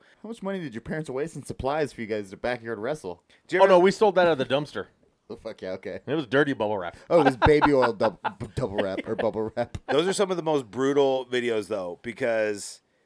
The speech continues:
Speaker 2: anybody that tries to reenact or do, like, the backyard wrestling or whatever else not, it's almost like, it was like I would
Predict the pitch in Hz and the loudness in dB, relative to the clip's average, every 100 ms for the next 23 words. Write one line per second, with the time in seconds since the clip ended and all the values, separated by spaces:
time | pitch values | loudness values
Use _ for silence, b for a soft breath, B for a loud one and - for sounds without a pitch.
0 | _ 151 202 208 196 165 151 147 135 139 | _ -6 0 2 2 0 -4 -6 -4 -6
1 | 127 120 120 123 117 113 - 92 110 110 | -2 -2 -2 -4 -4 -4 -6 -4 -4 -2
2 | 120 98 101 - 120 117 113 113 113 123 | -4 -4 -6 -8 -8 -6 0 0 0 -2
3 | 120 120 139 147 - 139 123 _ b b | -4 -4 -6 -6 -4 -2 -4 _ b b
4 | b - 143 123 123 - 117 147 147 | b -4 -2 0 0 0 -2 0 -2